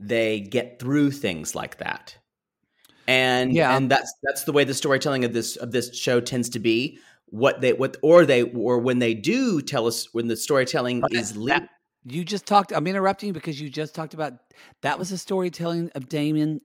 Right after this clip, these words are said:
Speaker 2: and Giannina. They had
Speaker 1: I
Speaker 2: all
Speaker 1: agree.
Speaker 2: these things, and he said no.
Speaker 1: I agree. I agree. So I don't know. Um. Uh. So the next one, let's talk about Iyanna and Jarrett.
Speaker 2: Um.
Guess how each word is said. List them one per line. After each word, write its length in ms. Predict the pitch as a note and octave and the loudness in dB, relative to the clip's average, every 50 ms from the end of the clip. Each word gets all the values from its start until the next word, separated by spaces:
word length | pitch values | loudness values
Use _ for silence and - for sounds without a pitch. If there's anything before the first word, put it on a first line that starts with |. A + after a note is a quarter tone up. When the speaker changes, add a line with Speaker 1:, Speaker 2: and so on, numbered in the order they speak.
| _ | _
Speaker 2:
and 160 | - C3+ C3+ | -8 -8 -8
Giannina. 640 | A#2+ - C#3+ D3 C#3 C3+ C#3 C3+ C#3+ D3+ C3 F2+ - - _ _ _ _ _ | -6 -6 -4 -4 -2 -2 -2 -2 -4 -4 -6 -8 -12 -18 _ _ _ _ _
They 140 | B2+ C3+ C#3+ | -2 -2 0
had 160 | C#3+ D3+ D3 | 0 4 6
Speaker 1:
I 140 | A2+ B2 C3+ | 8 8 8
Speaker 2:
all 60 | C#3 | 8
Speaker 1:
agree. 160 | D3 D#3+ D#3 | 8 6 6
Speaker 2:
these 80 | D3+ C#3+ | 6 4
things, 320 | F#3 F#3+ F3+ E3 D#3 - _ - - _ _ - | 0 -2 -2 -2 -4 -6 _ -20 -20 _ _ -10
and 160 | - B2+ B2+ | -8 -8 -8
he 140 | G#2 C3 B2+ | -6 -8 -10
said 260 | A#2+ - D#3 C#3+ C3+ C3+ | -6 -6 -6 -4 -4 -2
no. 340 | C#3+ D3 D3 A#2+ E2 - _ _ _ _ _ _ _ _ _ | -2 -2 -2 -4 -6 -12 _ _ _ _ _ _ _ _ _
Speaker 1:
I 140 | - A2+ A#2+ | 2 4 4
agree. 280 | B2 B2+ C#3+ C3+ B2 B2 - - _ _ _ _ _ _ _ _ _ _ _ - | 4 4 2 2 0 -2 -6 -14 _ _ _ _ _ _ _ _ _ _ _ -2
I 100 | F#2+ G#2+ | -2 0
agree. 220 | A2 A#2+ A#2 G#2+ | 2 2 2 0
So 200 | G#2 - - G2+ | 2 0 2 2
I 60 | A2+ C#3 | 4 4
don't 360 | D#3 D#3 D3+ C3 A#2 A2 - - _ _ _ _ _ _ _ _ _ _ _ _ _ _ _ _ _ _ _ _ _ _ - - _ _ _ | 4 4 4 2 2 0 -6 -14 _ _ _ _ _ _ _ _ _ _ _ _ _ _ _ _ _ _ _ _ _ _ -20 -20 _ _ _
know. 60 | C#3 | 4
Um. 1040 | C#3+ D3 D3 C#3+ C#3 C#3 C#3 C3+ C3+ C3+ C3 B2+ B2+ B2+ B2 A#2+ B2 A#2+ A#2 A#2 A#2+ - _ _ _ _ _ | 6 6 6 6 6 4 4 4 4 4 2 2 0 0 0 2 2 0 0 -2 -6 -14 _ _ _ _ _
Uh. 640 | - A#2 A#2+ A2+ G#2+ G2 G2 F#2+ F#2+ F#2+ F2+ - - | 2 4 6 6 6 4 4 4 4 4 2 0 -2
So 220 | - - - C3+ | -4 -2 -2 -2
the 260 | B2 - A#2 A#2 C3+ | -2 -4 -4 -2 0
next 540 | B2+ C3 C#3+ D3+ D#3 D#3+ D#3 - - - - | 0 2 2 4 4 4 2 0 -4 -8 -6
one, 460 | D#3 C#3 C#3 D3 C#3+ C#3+ C#3 C#3 C3+ - | -4 -2 2 4 4 4 4 4 2 2
let's 180 | C3 D3 C#3+ - | 2 0 2 2
talk 200 | - E3 - - | 0 0 0 2
about 260 | B2 B2+ B2 - - | 2 2 2 2 2
Iyanna 320 | A#2 A#2+ A2 G#2 G2+ F#2 | 2 2 4 4 2 0
and 100 | F2 F#2 | -2 -2
Jarrett. 280 | E2+ F2 D#2+ C#2+ - - - _ _ _ _ _ _ _ _ _ _ _ _ _ _ _ _ _ _ _ _ _ _ _ _ _ _ _ _ _ _ - - _ _ | -2 -2 -2 -2 -4 -8 -14 _ _ _ _ _ _ _ _ _ _ _ _ _ _ _ _ _ _ _ _ _ _ _ _ _ _ _ _ _ _ -20 -20 _ _
Speaker 2:
Um. 720 | D3 D#3 D#3 D#3 D#3 D3+ D3+ D3+ D3+ D#3+ D#3+ D#3+ D3+ C#3 | 2 4 6 6 6 6 4 4 2 -2 -4 -6 -8 -10